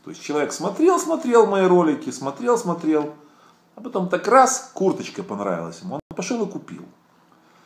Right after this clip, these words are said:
Ну ладно, это как бы Бадюк, как бы, ну кто такой Бадюк по сравнению с Медведевым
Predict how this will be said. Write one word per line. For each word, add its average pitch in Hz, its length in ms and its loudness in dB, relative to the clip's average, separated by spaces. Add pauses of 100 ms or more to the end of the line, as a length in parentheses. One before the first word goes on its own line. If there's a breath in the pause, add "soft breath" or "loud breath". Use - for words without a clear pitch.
(260 soft breath)
Ну 139 120 -4
ладно, 220 640 4 (280)
это 151 220 -2
как 156 300 -2
бы 143 100 0
Бадюк, 113 880 -2 (1040)
как 87 300 -8
бы, 82 240 -8 (1500)
ну 156 100 -6
кто - 280 -2
такой 180 340 4
Бадюк 131 580 -2
по 95 80 -10
сравнению 110 600 -6
с - 120 -12
Медведевым - 680 -4